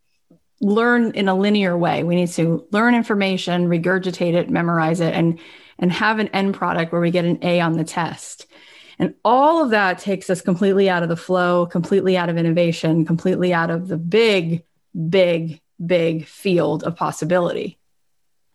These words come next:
So when you just articulated very well this person who's unfulfilled, who can't see possibility, it's because she's in the box.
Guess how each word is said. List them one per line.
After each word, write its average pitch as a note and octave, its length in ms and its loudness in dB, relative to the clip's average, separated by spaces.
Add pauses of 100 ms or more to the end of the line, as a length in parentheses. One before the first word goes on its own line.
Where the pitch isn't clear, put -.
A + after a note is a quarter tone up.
(220)
So F#3+ 200 -2
when F#3+ 200 2
you A#3+ 300 4
just F#3+ 580 -2
articulated F3 1080 0 (120)
very F#3 380 0
well E3 500 0
this F3 340 -4 (360)
person G3+ 720 0 (680)
who's F3+ 260 0
unfulfilled, F3 800 0
who - 180 -6
can't F3 320 -4
see G3 160 2
possibility, E3+ 880 0 (400)
it's - 80 -20
because G#3 220 -2
she's G3+ 240 -2
in A3+ 100 4
the B3+ 80 4
box. E3+ 640 -6